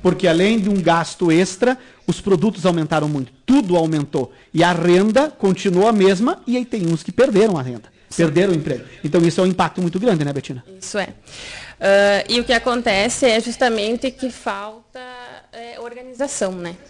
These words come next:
Speaker 2: O primeiro, o primeiro ponto seria a organização. Será que
Speaker 1: Mesmo aquelas pessoas que já têm a vida organizada precisam se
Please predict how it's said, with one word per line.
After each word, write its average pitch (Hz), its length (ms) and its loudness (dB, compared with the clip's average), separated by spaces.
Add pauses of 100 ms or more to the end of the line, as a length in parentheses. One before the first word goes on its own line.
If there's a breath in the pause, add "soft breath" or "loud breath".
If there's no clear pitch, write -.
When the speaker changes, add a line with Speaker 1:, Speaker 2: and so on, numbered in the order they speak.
(340)
Speaker 2:
O - 40 -20
primeiro, 202 400 -8
o 196 180 -20
primeiro 202 320 -6
ponto 196 280 -8
seria 196 360 -6
a 196 40 -2
organização. 196 720 -6 (140)
Será 202 300 -10
que - 200 -18
Speaker 1:
Mesmo 214 360 0
aquelas 185 340 -2
pessoas 185 400 0
que 180 140 -4
já 170 160 0
têm 190 520 4 (320 loud breath)
a 156 120 0
vida 175 480 2
organizada 165 800 2
precisam 196 560 -2
se 220 320 -2